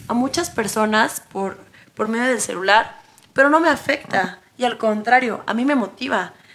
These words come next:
me motiva y mucho, y yo creo que por eso no he congeniado con muchas personas que m-, han pasado por mi vida, porque son personas que se aferran, y no solamente se aferran, envidian lo que tienen de junto,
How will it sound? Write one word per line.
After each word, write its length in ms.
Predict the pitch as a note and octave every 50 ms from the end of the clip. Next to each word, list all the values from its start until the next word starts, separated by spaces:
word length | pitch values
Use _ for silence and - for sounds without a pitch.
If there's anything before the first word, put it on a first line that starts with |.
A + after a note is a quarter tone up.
| _ _ -
me 100 | G#3+ G#3+
motiva 400 | A3 A3 A3 - B3+ C4 C4+ D4 -
y 100 | A#3 G#3+
mucho, 400 | A3 A#3 C4 B3+ - - G#3 G#3
y 140 | G#3+ G#3 G3
yo 120 | G3 A#3 -
creo 140 | B3+ B3+
que 100 | - D4
por 160 | - - A#3 A3+
eso 160 | G#3+ A3+ A3+
no 80 | A3+
he 60 | A3 A3
congeniado 480 | - B3 G3 A3+ G#3+ G#3+ G#3+ G#3+ G#3+
con 140 | G#3+ A3 G#3
muchas 260 | G#3+ G#3+ - B3+ B3
personas 600 | - - G3 F3+ - - G#3 G#3 G#3 G#3 B3 - - - - - - _ -
que 120 | - G#3+
m-, 160 | G#3 G#3+ G#3+ -
han 160 | G#3+ A3 A3
pasado 360 | - A#3 - A3 G#3+ A3 A3
por 120 | A3 G#3 F#3+
mi 120 | F#3 F3+ F3+
vida, 400 | F#3 F#3+ F#3+ F#3+ G3 - - - - - - - _ -
porque 420 | G#3+ A3 G#3+ G#3+ - A3 A3+ A3+
son 220 | A3+ B3 A#3+ B3
personas 460 | - C4 B3+ B3+ A#3+ A#3 A#3+ B3+ B3 -
que 300 | - - A3 G3+ - -
se 100 | - A3+
aferran, 520 | G#3 G3+ - - A3 A3 A3 B3 C4+ C#4+ - -
y 120 | G#3+ G#3+
no 160 | G#3 G#3+ A3+ A3+
solamente 440 | - C#4 C4+ B3 A#3 A3 A3 -
se 80 | A#3+ A3+
aferran, 420 | F#3 - - A3+ A3 A3 G#3+ - -
envidian 640 | - F#3 F#3+ F#3+ F#3 C4 D4+ D4+ C#4+ B3 F#3+ F3 - F3+
lo 160 | F3 F#3 F3+
que 120 | F3+ - F3
tienen 340 | - - G3 F#3+ F#3+ F#3+ F#3
de 80 | F3+
junto, 420 | - - G3 G3+ G#3 G3 - -